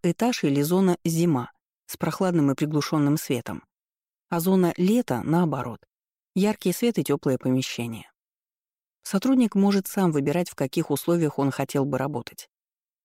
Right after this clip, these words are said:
Более того, на одном этаже могут таким образом взаимодействовать коллеги из разных подразделений. А это очень хорошо. Сотрудники из разных отделов знакомятся между собой,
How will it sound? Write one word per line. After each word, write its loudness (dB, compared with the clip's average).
Более 2
того, -2
на 2
одном 2
этаже 2
могут 2
таким 2
образом 2
взаимодействовать 0
коллеги 0
из -2
разных -2
подразделений. -2
А 0
это -2
очень 0
хорошо. -4
Сотрудники 2
из 2
разных 2
отделов 2
знакомятся 2
между 0
собой, -6